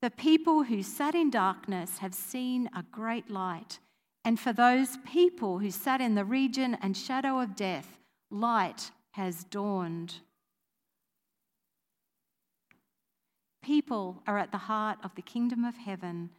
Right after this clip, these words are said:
because people are at the heart of God's heart. And this includes people who view God as judgmental, vindictive, angry, distant, or even absent.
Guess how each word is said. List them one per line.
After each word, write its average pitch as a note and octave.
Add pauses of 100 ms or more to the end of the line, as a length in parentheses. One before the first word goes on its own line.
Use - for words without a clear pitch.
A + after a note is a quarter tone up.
(100)
because G3+
people A#3
are F#3+
at -
the F3+
heart G3 (240)
of F#3+
God's F3+
heart. E3+ (1080)
And C#4+
this D#4
includes D4+
people A#3
who B3+
view B3+
God A3
as G3 (120)
judgmental, G#3 (520)
vindictive, G#3+ (340)
angry, G3+ (540)
distant, G3+ (240)
or G3+
even F#3+
absent. F#3